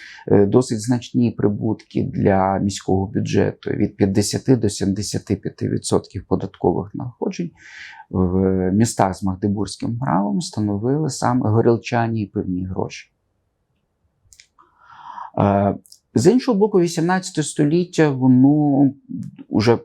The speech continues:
впевнено і остаточно утвердило монетизацію міської економіки. Е, торгівля перестала носити виключно бартерний міновий характер, і роль грошей, роль готівки, роль кредиту,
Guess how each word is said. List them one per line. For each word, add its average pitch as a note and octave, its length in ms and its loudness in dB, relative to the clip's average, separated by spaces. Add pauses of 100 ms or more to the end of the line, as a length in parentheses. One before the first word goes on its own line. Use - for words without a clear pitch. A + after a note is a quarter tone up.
впевнено C#3 800 2
і A2 40 -2
остаточно A2+ 760 -2
утвердило A2 720 0
монетизацію G#2 840 0
міської - 440 -6
економіки. - 580 -10 (1120)
Е, G2+ 260 4
торгівля C3+ 500 2
перестала A#2+ 640 0
носити G#2 640 -2
виключно G2+ 580 -2
бартерний G2 600 -2
міновий F2+ 420 -2
характер, - 580 -4 (680)
і E3 300 4
роль B2 360 4
грошей, E3 760 -4 (220)
роль A2+ 260 4
готівки, C3 880 -2 (160)
роль B2 220 4
кредиту, B2+ 840 -2